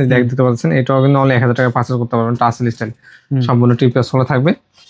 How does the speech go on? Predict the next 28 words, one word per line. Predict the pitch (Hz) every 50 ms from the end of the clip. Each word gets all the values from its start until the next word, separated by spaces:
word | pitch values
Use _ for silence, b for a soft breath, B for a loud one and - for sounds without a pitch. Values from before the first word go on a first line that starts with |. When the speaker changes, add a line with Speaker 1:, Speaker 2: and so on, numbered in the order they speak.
| -
Speaker 1:
ওগুলো | - 156 160 156 -
সাইজ | 160 151 151 156
হলো | 165 165 160 -
ফর্টি | 170 156 151 151
ওয়ান, | 143 147 147 139 -
ফর্টি | - 143 139 131 -
টু, | 143 139 131 -
ফর্টি, | 139 135 127 131 131 143 143
এইরকম | 139 143 143 147 143 143 -
সাইজগুলো | 139 127 123 131 139 135
অ্যাভেলেবল | 127 123 123 120 120 120 117 113 110
আছে | - - 113
আর | 107 B
কি। | B B B B B B B _ _ _ _ -
আর | 127 - -
এখানে | 139 131 180 165 170 165
কিছু | 160 156 - 170
আমাদেরও | 156 156 151 165 165 165 160
ক্যাজুয়াল | 151 143 139 143 143 151
কালেকশন, | 143 147 - - 160 135
আরও | 127 135 135
ক্যাজুয়াল | 139 135 131 135 135
কালেকশন | 135 131 - 139 123 113
আছে। | - 151 170 - _ _ _ _ _ _ _ _ _ -
এখানেও | - 151 147 151 143
ক্যাজুয়ালগুলো | 151 139 135 135 139 139 143 139 139
পারচেজ | 135 120 - 127 - -
করতে | 131 -